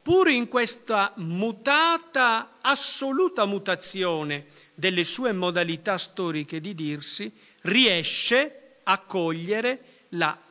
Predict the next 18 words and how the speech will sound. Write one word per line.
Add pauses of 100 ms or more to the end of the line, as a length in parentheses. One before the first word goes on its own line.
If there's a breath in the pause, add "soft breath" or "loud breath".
(100)
sua
presenza (180 soft breath)
lì, (120)
in
quel
momento, (220 soft breath)
dentro
la
storia. (500 soft breath)
Come
lo
udì, (300)
Elia
si
coprì
il
volto (380)
con